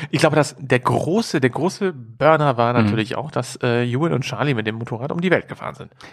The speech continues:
Speaker 2: Würde ich auch sagen, dass das echt einen Impact hatte. Die große Geschichte, hört dazu einfach nochmal unseren Podcast
Speaker 1: Ja,
Speaker 2: oder unsere
Speaker 1: ja.
Speaker 2: Podcasts zum Thema Long Way Round und
Speaker 1: So,
Speaker 2: Co.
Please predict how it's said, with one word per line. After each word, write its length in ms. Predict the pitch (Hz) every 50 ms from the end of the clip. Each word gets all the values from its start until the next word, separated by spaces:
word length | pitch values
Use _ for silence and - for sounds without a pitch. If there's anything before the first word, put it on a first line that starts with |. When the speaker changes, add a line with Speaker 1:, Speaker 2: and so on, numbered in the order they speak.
| _ -
Speaker 2:
Würde 140 | - - 202
ich 140 | 185 - -
auch 160 | 196 202 208
sagen, 380 | - - 101 90 90 95 101
dass 140 | - 113 127
das 160 | - 147 147
echt 160 | 156 151 - 160
einen 80 | 156
Impact 340 | 175 - - 104 - - -
hatte. 240 | 202 - - 127 120
Die 80 | 120
große 320 | 110 - 120 143 156 - 139
Geschichte, 460 | 127 123 - - 165 147 - 156 139
hört 160 | 123 135 -
dazu 340 | 143 131 - - 139 135 -
einfach 260 | - - 113 - 120
nochmal 280 | 120 120 120 120 120 104
unseren 200 | 117 110 110 107
Podcast 460 | - 156 - - 147 147 117 117 123
Speaker 1:
Ja, 60 | 104
Speaker 2:
oder 140 | 107 110 98
unsere 200 | 113 117 113 -
Speaker 1:
ja. 40 | -
Speaker 2:
Podcasts 600 | 139 139 - - - - 117 127 139 147 143 -
zum 140 | - 120 120
Thema 240 | 127 123 127 123 117
Long 220 | 104 107 117 113
Way 120 | 110 107 101
Round 400 | 95 92 98 110 127 131 127 143
und 60 | 123
Speaker 1:
So, 160 | 107 123 117
Speaker 2:
Co. 420 | 110 - - 117 127 151 185 262